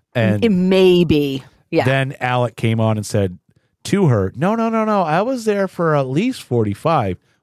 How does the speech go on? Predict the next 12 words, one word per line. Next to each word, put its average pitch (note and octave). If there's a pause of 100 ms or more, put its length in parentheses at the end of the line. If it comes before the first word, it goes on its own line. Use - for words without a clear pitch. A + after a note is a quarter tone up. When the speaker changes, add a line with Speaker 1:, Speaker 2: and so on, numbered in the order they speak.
Speaker 1:
Wink, A#2
wink. A#2
Speaker 2:
Yeah, D#3+
n-, C#3
Speaker 1:
Don't C3+
you B2+
Speaker 2:
no. G#2+
Speaker 1:
remember?" E3 (1080)
Speaker 2:
No. C#3+ (260)
Speaker 1:
And C3+
she G#3+
didn't. F#3